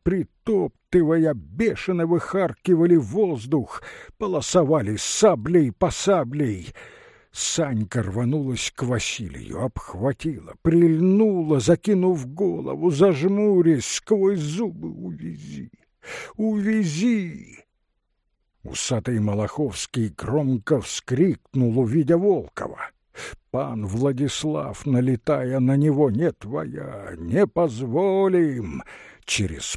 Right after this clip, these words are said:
парк подбегали шляхтичи с голыми саблями разнимать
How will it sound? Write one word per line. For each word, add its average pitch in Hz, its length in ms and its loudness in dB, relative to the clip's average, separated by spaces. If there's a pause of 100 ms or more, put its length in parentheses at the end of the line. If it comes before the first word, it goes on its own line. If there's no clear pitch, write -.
парк 113 480 -4
подбегали 117 720 -2
шляхтичи 123 920 -4
с 98 180 -4
голыми 104 440 0
саблями 120 760 0 (380)
разнимать 139 880 0